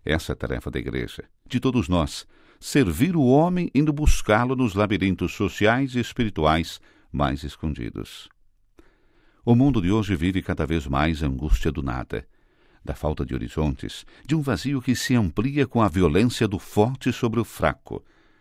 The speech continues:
do poderoso sobre o indefeso. Perdido nesse início de século, o homem grita por socorro. Socorro que só pode vir de um amor sem fim,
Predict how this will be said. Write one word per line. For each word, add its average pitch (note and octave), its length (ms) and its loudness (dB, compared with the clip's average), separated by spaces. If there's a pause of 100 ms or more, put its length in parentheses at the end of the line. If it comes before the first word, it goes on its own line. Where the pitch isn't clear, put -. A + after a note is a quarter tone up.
(140)
do F#2 80 0
poderoso D#2 600 -2
sobre D2 300 -4
o D2+ 40 0
indefeso. C#2 640 -6 (880)
Perdido D2 520 -2
nesse C2+ 340 -4
início C2+ 360 -4
de B1 120 -10
século, - 480 -6 (320)
o F#2+ 80 0
homem G#2+ 280 2
grita E2+ 380 -2
por F#2 220 -8
socorro. - 680 -12 (540)
Socorro A2+ 540 -2
que G#2+ 120 -2
só F#2 220 2
pode G#2 400 2
vir F2 240 0
de F#2 140 0
um F#2+ 120 2
amor E2 360 2
sem F#2+ 320 -2
fim, B1+ 340 -4